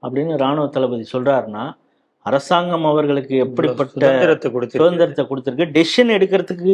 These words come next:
Speaker 1: அவங்களுக்கே எவ்வளவு அதிகாரத்தை கொடுத்திருக்கிறதெல்லாம் பார்க்கும்போது இதெல்லாம் சேர்த்து தான் பார்க்கணும். அதனால வாயில பேசுறது அப்படிங்கிறத தாண்டி டெக்னாலஜிக்கல் வார்ஃபேருங்கிறது ஒண்ணு இருக்கு. ஏன்னா சீனா அதுல ரொம்ப கைதேர்ந்தது. அவங்க ரேடார் இதா இருக்கட்டும்,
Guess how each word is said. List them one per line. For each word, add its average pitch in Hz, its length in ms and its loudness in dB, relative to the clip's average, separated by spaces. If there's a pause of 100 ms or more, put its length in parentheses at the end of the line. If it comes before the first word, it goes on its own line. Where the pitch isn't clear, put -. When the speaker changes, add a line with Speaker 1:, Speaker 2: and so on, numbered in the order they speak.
(120)
Speaker 1:
அவங்களுக்கே 165 480 2
எவ்வளவு 165 300 6
அதிகாரத்தை 156 580 2
கொடுத்திருக்கிறதெல்லாம் 135 600 -4
பார்க்கும்போது 147 520 -2 (280)
இதெல்லாம் 208 260 4
சேர்த்து 202 280 0
தான் 190 200 0
பார்க்கணும். 156 320 -2
அதனால 208 680 2 (540)
வாயில 175 280 4
பேசுறது 185 800 2
அப்படிங்கிறத 147 460 0
தாண்டி 139 360 0
டெக்னாலஜிக்கல் 226 840 2
வார்ஃபேருங்கிறது 156 880 4
ஒண்ணு 123 140 -6
இருக்கு. - 380 -8 (400)
ஏன்னா 139 120 -2
சீனா 175 420 0
அதுல 143 240 4
ரொம்ப 147 280 -2
கைதேர்ந்தது. 135 680 0
அவங்க 107 280 -4
ரேடார் 113 440 0
இதா 107 360 -4
இருக்கட்டும், 104 340 -8